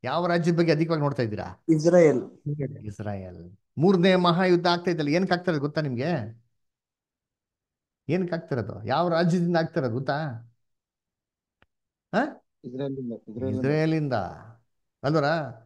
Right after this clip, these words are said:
Speaker 1: ನೋಡಿ ಅಂತೀನಿ, ಯುಕ್ರೇನ್ ರಷ್ಯಾ ವಾರ್ ಇದೆಲ್ಲ ಏನಿಲ್ಲ ರೀ. ಮುಖ್ಯವಾಗಿ ಗಾಜಾ ಇಸ್ರೇಲ್ ಯುದ್ಧ ಆಗ್ತೈತೆ. ಅಮೆರಿಕ ಅವ್ರು ಬರ್ತಾವ್ರೆ, ರಷ್ಯಾ ಅವ್ರು ಬರ್ತಾವ್ರೆ, ಇರಾನ್ ಅವ್ರು ಸೇರ್ಬಿಟ್ರು.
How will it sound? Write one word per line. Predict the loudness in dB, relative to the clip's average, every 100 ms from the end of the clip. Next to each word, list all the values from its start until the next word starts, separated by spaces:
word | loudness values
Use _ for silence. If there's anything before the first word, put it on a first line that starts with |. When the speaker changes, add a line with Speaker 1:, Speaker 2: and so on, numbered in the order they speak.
| _ _ _ _
Speaker 1:
ನೋಡಿ | 4 6
ಅಂತೀನಿ, | 6 2 -2 -2 -4 -6 -2
ಯುಕ್ರೇನ್ | -4 2 4 6 6 2 0 -2 -8 _ _ _ -10
ರಷ್ಯಾ | -6 -6 -2 -2
ವಾರ್ | 0 -2
ಇದೆಲ್ಲ | -4 -6 -4
ಏನಿಲ್ಲ | -4 -4 -2
ರೀ. | 0 -2 -4 -16 _ -20 _ _
ಮುಖ್ಯವಾಗಿ | 2 2 -2 2 4 6 4 4 2 2
ಗಾಜಾ | 0 0 2 2 2 2 2 2 2
ಇಸ್ರೇಲ್ | 0 0 2 2 2
ಯುದ್ಧ | 0 0
ಆಗ್ತೈತೆ. | -2 -2 -6 -6 -14 _ _ _ _ -4
ಅಮೆರಿಕ | 2 4 4 2
ಅವ್ರು | -2 0
ಬರ್ತಾವ್ರೆ, | -2 0 0 2 2
ರಷ್ಯಾ | 0 -2 0 0
ಅವ್ರು | 2
ಬರ್ತಾವ್ರೆ, | 0 0 2 4
ಇರಾನ್ | 4 6 6
ಅವ್ರು | 6 6
ಸೇರ್ಬಿಟ್ರು. | 4 4 2 0 -2 -2 -8 _